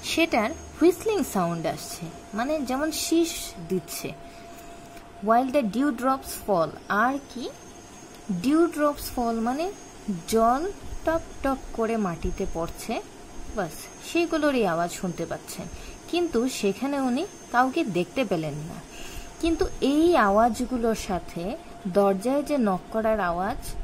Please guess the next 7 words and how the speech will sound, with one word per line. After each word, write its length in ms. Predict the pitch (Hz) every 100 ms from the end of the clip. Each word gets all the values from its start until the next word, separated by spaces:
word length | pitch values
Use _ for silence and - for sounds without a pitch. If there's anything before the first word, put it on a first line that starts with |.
| -
উনি 200 | 202 311 440 - - - - -
সেটার 320 | - 240 247
কোনো 260 | 247 262 311
মিল 280 | 247 302
খুঁজে 280 | 302 202 185
পাচ্ছেন 460 | 175 156 - 180 135
না। 60 | 120